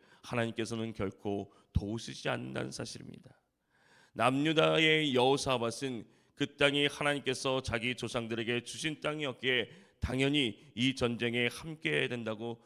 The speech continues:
느꼈을 것입니다. 여호사밧은 경건한 왕답게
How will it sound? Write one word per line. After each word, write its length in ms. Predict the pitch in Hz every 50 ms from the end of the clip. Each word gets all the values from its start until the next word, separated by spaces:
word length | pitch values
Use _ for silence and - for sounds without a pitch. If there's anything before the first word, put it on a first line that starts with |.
| _ _
느꼈을 460 | - 90 101 - - 107 - - 110 110
것입니다. 540 | - 104 - - 113 - - - - - - - - _ _ _ _ _ _ _ _ _ _ _ - - - 107
여호사밧은 720 | 117 131 131 151 - - 156 147 156 151 - 151 160 147
경건한 500 | - 139 131 143 143 147 151 156 156 156
왕답게 760 | 143 127 131 139 120 123 110 - - - 135 127 117 101